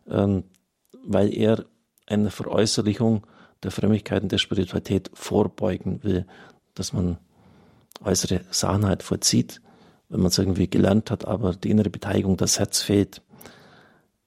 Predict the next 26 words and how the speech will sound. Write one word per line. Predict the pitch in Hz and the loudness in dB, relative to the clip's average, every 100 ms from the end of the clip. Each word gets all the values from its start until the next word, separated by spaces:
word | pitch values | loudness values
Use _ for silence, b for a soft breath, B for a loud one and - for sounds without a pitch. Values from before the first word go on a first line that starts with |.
| _ | _
Schon | - 117 120 | 0 4 4
die | |
Propheten, | 123 123 101 127 135 - | 4 2 2 2 2 0
so | 95 92 | -2 -2
ist | 85 - - - | -6 -10 -12 -4
die | 92 90 | -4 -4
Kommentierung | - 95 87 113 110 | -2 -2 0 2 2
von | 101 95 | 2 -2
Pater | 87 90 92 | -2 -4 -4
Slavko, | - 101 - - | 0 0 0 -2
haben | 95 101 104 | 0 0 0
davon | 98 113 | -2 -2
gesprochen, | 110 - - 95 117 123 | -4 -6 -2 2 2 0
dass | 104 | -4
die | - - | -6 -8
Taten | - 101 120 - | -4 -2 -2 -2
eines | 107 95 - | -2 -2 0
Menschen | 104 120 - 113 | 2 2 2 -2
und | 98 | -2
das | 101 | -4
Innere | - 127 135 113 | -2 0 2 2
seines | - 98 92 - | 2 2 2 0
Herzens | 104 - 131 117 | -4 -2 -4 -4
und | - 107 | -2 0
seiner | 107 98 | 2 2
Seele | 90 - 107 117 | 2 0 2 0